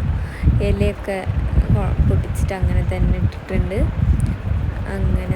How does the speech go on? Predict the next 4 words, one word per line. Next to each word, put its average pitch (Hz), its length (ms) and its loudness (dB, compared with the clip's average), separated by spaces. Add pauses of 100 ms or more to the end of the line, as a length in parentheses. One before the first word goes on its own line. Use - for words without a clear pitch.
നമ്മൾ 185 280 2 (320)
കാശിത്തുമ്പ - 580 2 (160)
വെച്ചു. - 400 2 (560)
അങ്ങനെ - 420 2